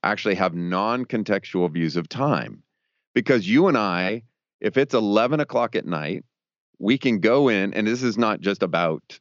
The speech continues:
clocks, this is about electricity and all this kind of stuff. So at eleven o'clock at night, we go into the kitchen, we turn on the light, we open our laptop,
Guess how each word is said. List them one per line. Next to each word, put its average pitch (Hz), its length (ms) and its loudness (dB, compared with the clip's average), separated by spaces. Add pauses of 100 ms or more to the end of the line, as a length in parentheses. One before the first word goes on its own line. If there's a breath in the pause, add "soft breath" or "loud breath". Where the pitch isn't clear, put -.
clocks, 127 360 0
this 85 160 -4
is 80 60 -8
about 76 220 -4
electricity 82 840 -4
and 80 100 -4
all - 120 0
this 78 120 -6
kind 82 140 -4
of 78 80 -8
stuff. 120 280 0
So 104 260 2 (420 soft breath)
at 101 60 2
eleven 147 240 2
o'clock 135 220 2
at 117 60 0
night, 117 160 -2
we 110 100 2
go 110 120 2
into 104 120 -2
the 87 60 -10
kitchen, 127 340 -2
we 95 80 2
turn 104 200 -2
on 92 120 0
the 80 100 -2
light, 90 320 -2 (140)
we 87 160 4
open 98 200 2
our 82 140 0
laptop, 98 640 -2